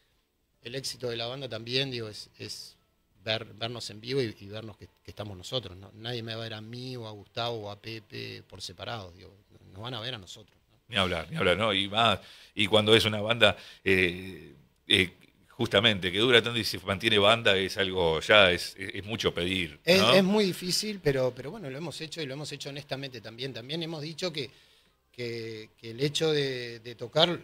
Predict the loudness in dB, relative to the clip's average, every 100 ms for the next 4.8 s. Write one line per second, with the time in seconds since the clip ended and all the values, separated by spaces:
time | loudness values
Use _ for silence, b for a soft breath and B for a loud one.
0 | -10 -4 0 0 -2 -10 -10 -4 -2 0
1 | -2 -6 -16 -20 -20 -20 -20 -18 -18 -14
2 | -14 -12 -10 -10 -10 -10 0 0 0 b
3 | b b b b _ -14 -10 -10 -12 -12
4 | -12 -14 -12 -6 2 4 4